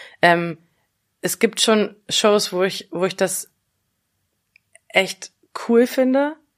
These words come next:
Und dann gibt's auch welche, wo es mir vielleicht auch einfach ein bisschen zu viel ist. So, da hab ich jetzt gar nicht so die eine im Kopf. Ähm, aber kann schon auch mal ganz cool sein. Brauch ich aber auch nicht immer.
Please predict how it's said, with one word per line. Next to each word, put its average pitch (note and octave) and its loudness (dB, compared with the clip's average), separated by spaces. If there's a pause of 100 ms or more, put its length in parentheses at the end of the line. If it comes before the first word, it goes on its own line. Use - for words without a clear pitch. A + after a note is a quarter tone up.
(300)
Und G3 2
dann F#3+ 4
gibt's F#3+ 0
auch F#3+ 0
welche, F3+ 0
wo F3+ -2
es - -2
mir F#3 -2
vielleicht F3 -2
auch E3+ 2
einfach E3 -2
ein D#3+ -14
bisschen E3+ -8
zu - -10
viel - -8
ist. - -4 (480)
So, D#3 -6
da D#3 2
hab D#3+ 0
ich D#3 -12
jetzt E3+ -10
gar F3 4
nicht F3 0
so F#3 -4
die E3 -2
eine E3+ 0
im E3+ -4
Kopf. - -2 (520)
Ähm, F3 2 (1120)
aber - 4
kann E3 -2
schon - -6
auch D3+ -4
mal D3+ -10
ganz E3+ -10
cool - -4
sein. - -10 (360)
Brauch F#3+ 2
ich F3+ -2
aber F#3 6
auch F#3 4
nicht F3+ -4
immer. D#3+ -4